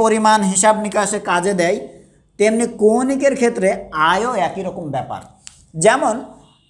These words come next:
রৈখিক জড়তা, এটা হচ্ছে আমরা একটা জিনিস শুধু লিখে রাখি এবং সেটা দিয়ে তুমি অনেক কিছু ভাবতে শিখবে আশা করি।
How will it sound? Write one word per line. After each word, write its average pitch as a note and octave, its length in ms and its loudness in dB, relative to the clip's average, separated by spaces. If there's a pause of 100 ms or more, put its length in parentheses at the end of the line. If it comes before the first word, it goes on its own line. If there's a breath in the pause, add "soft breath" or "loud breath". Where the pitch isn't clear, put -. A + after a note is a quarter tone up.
(140)
রৈখিক B3+ 520 0 (120)
জড়তা, G3 420 4 (640 loud breath)
এটা G3+ 180 -2
হচ্ছে G#3 220 -2 (600)
আমরা F#3 160 2 (240)
একটা A#3+ 280 -4
জিনিস G#3 240 0
শুধু F#3 140 2 (100)
লিখে D#3 240 0
রাখি A2+ 220 -8 (600 soft breath)
এবং G3 180 -2 (180)
সেটা G#3 260 2 (100)
দিয়ে G#3 220 4
তুমি G#3 160 0 (120)
অনেক A3+ 220 -4
কিছু A3+ 160 -6 (140)
ভাবতে E3 400 -2
শিখবে D3 340 -4
আশা F3 220 0
করি। C3 160 -2